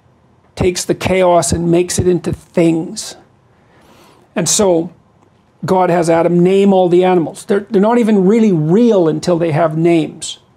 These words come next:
Now, th-, they're more implicit. That's another, you know, here's an, here's an example. Let's say that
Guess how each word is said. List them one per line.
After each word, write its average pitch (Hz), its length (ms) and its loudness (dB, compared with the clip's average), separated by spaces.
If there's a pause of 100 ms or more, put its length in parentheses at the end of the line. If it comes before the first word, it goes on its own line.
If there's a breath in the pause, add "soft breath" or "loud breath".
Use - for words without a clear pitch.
(580 soft breath)
Now, 185 260 -4 (380)
th-, 226 220 -2
they're 214 140 2
more 233 240 2
implicit. 226 600 -2
That's - 220 -4
another, 180 320 -2 (160 loud breath)
you 359 60 0
know, 294 300 0 (140 loud breath)
here's 294 240 2
an, 226 220 2
here's 226 200 2
an 208 60 0
example. 156 420 -2
Let's 202 180 0
say 190 200 -2
that 165 220 -4